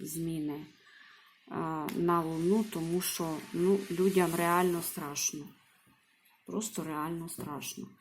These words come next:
М, нервова система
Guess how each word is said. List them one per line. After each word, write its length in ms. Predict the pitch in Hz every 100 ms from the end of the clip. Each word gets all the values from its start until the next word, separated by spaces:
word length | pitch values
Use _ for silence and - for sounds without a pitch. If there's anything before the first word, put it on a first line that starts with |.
| - - - - - - - - - - - - _ _ _ _ _ - - - - - - - - - - - - - - - - - - - - - - - - -
М, 580 | 180 170 165 156 147 165
нервова 400 | 175 196 185 170
система 600 | - 170 - 214 214